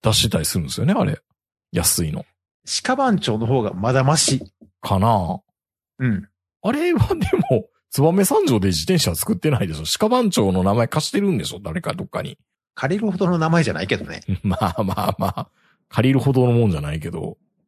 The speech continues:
Speaker 1: まあなかなかいいのかなと僕は思ったりもしましたけど。
Speaker 2: うん。うんうんうん。
Speaker 1: うん。で、まあいろいろ調べたらやっぱり高い値段のやつ買った方、高いのを買った方がいいかなと思って、確かに、
Speaker 2: うん。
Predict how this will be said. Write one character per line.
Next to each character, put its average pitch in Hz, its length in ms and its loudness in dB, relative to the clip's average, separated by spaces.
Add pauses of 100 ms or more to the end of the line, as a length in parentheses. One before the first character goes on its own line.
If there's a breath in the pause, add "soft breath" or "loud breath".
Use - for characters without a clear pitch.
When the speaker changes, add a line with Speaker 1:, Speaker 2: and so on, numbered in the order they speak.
(100)
Speaker 1:
ま - 80 -2
あ - 20 2
な 95 120 2
か 95 80 2
な 87 120 0
か 90 100 0
い 92 160 -2
い 92 120 0
の 80 120 -2
か - 120 -14
な 76 180 -8
と 80 120 -16
僕 90 200 -4
は 165 60 6
思 117 140 0
っ - 20 -8
た - 100 -10
り 139 80 -6
も 143 60 -6
し - 120 -6
ま 156 80 -4
し - 60 -10
た - 60 -12
け 165 120 -10
ど。 160 160 -14 (460)
Speaker 2:
う 120 80 -4
ん。 - 20 0
う 95 60 0
ん - 40 -4
う 98 40 -4
ん 82 300 -12 (120)
う 95 80 0
ん。 87 200 2
Speaker 1:
う - 20 0
ん。 98 40 0
で、 151 120 4
ま 170 140 4
あ 127 40 4
い 117 100 2
ろ 165 140 4
い - 20 0
ろ 151 100 2
調 156 200 2
べ 123 100 0
た 90 80 0
ら - 20 2
や 87 120 0
っ - 40 -4
ぱ - 80 -6
り 110 60 -4
高 190 120 2
い 143 60 0
値 104 100 2
段 110 200 2
の 113 60 2
や 113 60 0
つ - 80 -4
買 127 180 -2
っ - 20 0 (240)
た 98 80 -4
方、 92 580 -2
高 147 320 0
い 127 60 2
の 90 140 0
を 78 60 -4
買 139 140 -4
っ - 40 -12
た 101 80 -6
方 95 80 0
が 85 140 -2
い 101 80 2
い 131 40 -4
か 113 140 0
な 95 220 0
と - 100 -10
思 160 120 -6
っ - 20 -10
て、 175 480 -2
確 - 300 -2
か 302 140 0
に、 139 140 6
Speaker 2:
う 143 40 6
ん。 135 40 6